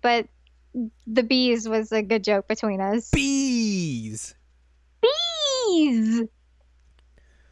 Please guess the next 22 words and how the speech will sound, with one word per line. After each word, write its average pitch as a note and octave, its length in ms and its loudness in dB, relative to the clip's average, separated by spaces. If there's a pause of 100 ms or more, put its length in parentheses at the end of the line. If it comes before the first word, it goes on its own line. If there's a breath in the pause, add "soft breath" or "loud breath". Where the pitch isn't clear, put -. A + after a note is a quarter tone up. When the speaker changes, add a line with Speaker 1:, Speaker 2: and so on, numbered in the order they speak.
(400)
Speaker 2:
But F3+ 80 2
yeah, F#3 100 6
you, D3 180 4
you C#3 200 -2
get D3+ 120 4
led C3+ 180 -2
through C3+ 160 -2
all A#2 100 -2
that, A2+ 260 -2
and G#2+ 120 -6
then G#2+ 220 -6
basically G#2+ 380 -4
she - 160 -12
kills A2 200 -4
all G#2+ 100 -2
your G#2 120 -6
men G#2 160 -8
except G#2 240 -12
for A2 100 -18
Piers, G2+ 680 -10 (300)
and G#2+ 140 -8
then G#2 380 -8